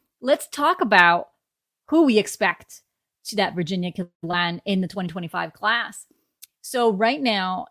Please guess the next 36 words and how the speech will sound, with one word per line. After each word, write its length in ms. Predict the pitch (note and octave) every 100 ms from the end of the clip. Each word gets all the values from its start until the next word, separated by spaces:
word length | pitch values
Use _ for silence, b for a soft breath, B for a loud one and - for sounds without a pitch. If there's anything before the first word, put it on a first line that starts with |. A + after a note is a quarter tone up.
| -
in 160 | G#3+
our 140 | G#3 F#3+
Who's 240 | G3 F#3+
Trending, 500 | - F3+ F3 F3 E3+
we 120 | F#3+
mentioned 360 | F#3 F3+ - F3
that 100 | E3+
we 80 | E3+
had 140 | E3
two 140 | - G3
crystal 300 | - - D#3+
ball 160 | D#3
picks 340 | - F3 E3+ -
when 120 | D#3
we 80 | D#3
wrote 220 | D#3+ D3
that 160 | D#3
story. 400 | - A#3 A#3 A3+
One 200 | G3 F#3+
of 80 | F#3+
them 220 | F3 E3+ -
was 260 | E3 E3
for 160 | - E3
Grayson 400 | E3+ E3 - E3
Reed. 260 | G3 F#3+ - _ _ _ _ _ -
And 320 | A3 A3+ F3
obviously 460 | - E3 D#3 - E3+
the 60 | D#3+
second 340 | F3 D#3+ D#3+
one 180 | D#3+ E3
is 220 | F3+ D#3+
for 220 | - E3+
Willem 500 | E3 E3+ A3 A3+ A3 - _
Thurber, 560 | G#3 G3+ F#3+ G3+ G3 -
the, 280 | F3+ E3 E3 C#3+ _
the, 100 | -